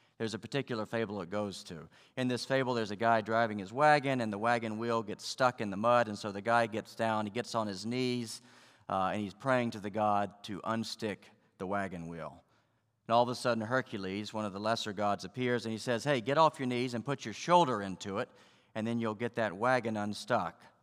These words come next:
And Aesop sums up the fable by writing, "The gods help those who help themselves." So that's where that actually comes from. It's an ancient saying, but it's not in the Bible. Now, at this point, let me just stress, in case any of you are wondering,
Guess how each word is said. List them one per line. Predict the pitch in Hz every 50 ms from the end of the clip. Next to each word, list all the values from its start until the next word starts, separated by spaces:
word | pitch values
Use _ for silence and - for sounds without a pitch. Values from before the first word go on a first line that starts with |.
| _ _ _ _ _ _ _ _ _ _ _ _ -
And | 101 101
Aesop | 104 123 135 - - 123 113 113 110 -
sums | - - 147 143 139 131 113 117
up | 123 117 107 -
the | 95 -
fable | - 143 139 139 120 110 113 113
by | 98 107 101 104
writing, | 107 107 110 110 110 107 107 104 104 98 - - - _ _ _
"The | - 104
gods | 87 90 117 131 131 127 117 110 113 120 117 117 - - -
help | - 123 127 120 120 - - 98
those | 107 98 92 92 90 90 92 - -
who | - 95 87
help | 92 101 98 90 - _
themselves." | - 90 87 80 - - 82 71 69 65 - - - - - - - _ _ _ _ _ _ _ _ _ _ _ _ _
So | - 87
that's | 95 104 110 - -
where | 104 101
that | 98 95
actually | 95 101 104 - - 98 92
comes | - 117 110 104 95 -
from. | - 92 95
It's | 101 104 - 131
an | 131
ancient | 147 170 170 - 131 104 -
saying, | - - 95 87 87 92 95 110 113 - _ _ _ _ _ _ _ _ _ _ _ -
but | 104 95
it's | 95 98
not | 113 117 120 120 113
in | 110 107
the | 101
Bible. | 90 104 98 92 85 76 - 57 - - _ _ _ _ _ _ _ _ _ _ _ _ _ _ _ _ _ _ _ _ _ _ -
Now, | 107 110
at | 117
this | 147 143
point, | - 139 135 123
let | 117 127 139
me | 147
just | 131 131 127 -
stress, | - - 131 117 107 110 - -
in | 120
case | - 127 120 117 -
any | 135 131 127
of | 113 120
you | 123 117
are | 113
wondering, | 110 120 131 131 120 113 104 101 110 117